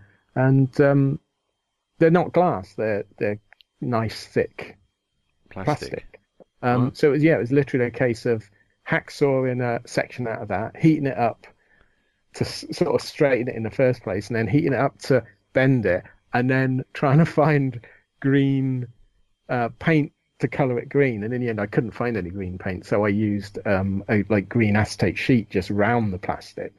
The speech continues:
Speaker 2: Right,
Speaker 1: Uh,
Speaker 2: that
Speaker 1: and then,
Speaker 2: works.
Speaker 1: uh, uh, and then I, I'm pretty certain I used a shower cubicle, um,
Speaker 2: Oh, you, you had some of that.
Speaker 1: plastic to do it. Yeah, yeah. Um, I got, a f-, I think, I, I think we went out and bought one.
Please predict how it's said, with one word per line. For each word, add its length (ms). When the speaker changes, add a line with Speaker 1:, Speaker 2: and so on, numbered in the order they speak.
Speaker 2:
Right, 360
Speaker 1:
Uh, 280
Speaker 2:
that 60
Speaker 1:
and 160
then, 160
Speaker 2:
works. 20
Speaker 1:
uh, 40
uh, 160
and 120
then 120
I, 180
I'm 240
pretty 360
certain 440
I 80
used 460
a 40
shower 380
cubicle, 760
um, 160
Speaker 2:
Oh, 140
you, 260
you 120
had 180
some 160
of 60
that. 80
Speaker 1:
plastic 400
to 80
do 80
it. 80
Yeah, 340
yeah. 340
Um, 480
I 100
got, 200
a 40
f-, 40
I 80
think, 560
I, 60
I 80
think 360
we 80
went 160
out 120
and 120
bought 220
one. 300